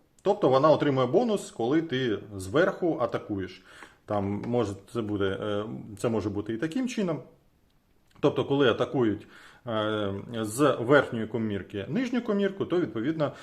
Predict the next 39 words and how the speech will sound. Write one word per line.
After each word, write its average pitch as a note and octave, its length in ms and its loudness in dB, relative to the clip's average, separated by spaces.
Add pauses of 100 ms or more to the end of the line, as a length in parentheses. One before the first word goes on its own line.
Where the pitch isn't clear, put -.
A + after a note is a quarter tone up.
(160)
отримують D3 460 0
плюс C#3 320 -4
один A#2 400 -2 (240)
до G#2+ 320 0 (140)
атаки. A2 560 -4
Коли C#3+ 220 2
ти A#2 300 4 (120)
атакуєш A#2+ 440 0
знизу G#2+ 300 -2
вгору, A3+ 260 0
ти D#3+ 160 0
не C#3 80 2
отримуєш A#2 480 0
ані A2+ 160 -2
штрафів, A3+ 520 -2
ані D3+ 520 2
бонусів, A2 460 0
відповідно. G2+ 440 -6
Тобто A2+ 220 -4
це F#3+ 200 2
нова A#2+ 260 4
механіка, A#3+ 560 -2 (300)
якої E3+ 320 4
не B2 80 4
було B2 260 4
в - 100 -6
попередніх C3 680 2
наборах. G2+ 340 -10 (100)
Тобто, E3 440 -2 (420)
е, G#2+ 320 0
ну, D#3+ 180 2
і A2+ 80 0
знову E3 220 0
ж E3+ 60 -8
таки, - 200 -4
вона B2 280 4
виключно A2+ 580 -2
зав'язана A2+ 540 0
на A2 280 -2